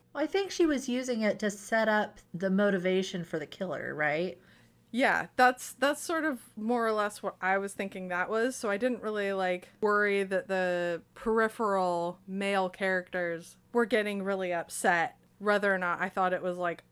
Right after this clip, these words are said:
Speaker 2: overly realistic. But yeah, the brother, the brother was weird.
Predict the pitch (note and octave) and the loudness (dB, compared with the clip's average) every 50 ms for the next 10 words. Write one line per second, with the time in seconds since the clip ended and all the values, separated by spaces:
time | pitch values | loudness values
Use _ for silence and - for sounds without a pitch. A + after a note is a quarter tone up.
0 | _ _ _ _ _ - A3 G#3+ A3+ A#3+ C4 D4 C#4+ D4+ D4 C#4+ C4+ D4 D4 D4 | _ _ _ _ _ -2 2 2 2 2 0 -2 -2 -2 -4 -4 -4 -2 -2 -2
1 | C#4+ D4 D4+ D4 - - - D4 D4+ D4 - - _ _ _ _ - F#3+ F3+ E3+ | -2 -2 -4 -4 -4 -6 -4 -4 -4 -6 -10 -16 _ _ _ _ -2 2 2 4
2 | D#3+ D#3+ D#3+ - _ _ - G#3+ G3+ G3+ F3+ - F3 F#3 G3 F#3 - A#3 A#3 A3 | 2 2 0 -4 _ _ -10 -2 0 2 2 2 2 0 -2 0 2 4 4 4
3 | G3 F#3+ F3 E3+ E3 - - G3 G3 B3 A#3+ G#3+ G#3+ F#3+ F3 F3 F3 - D#3+ D3 | 4 2 0 0 -4 -6 -6 -4 0 0 0 0 0 -2 -2 -2 -4 -4 -8 -6
4 | D3+ D#3 D#3+ E3 - | -6 -4 -6 -6 -4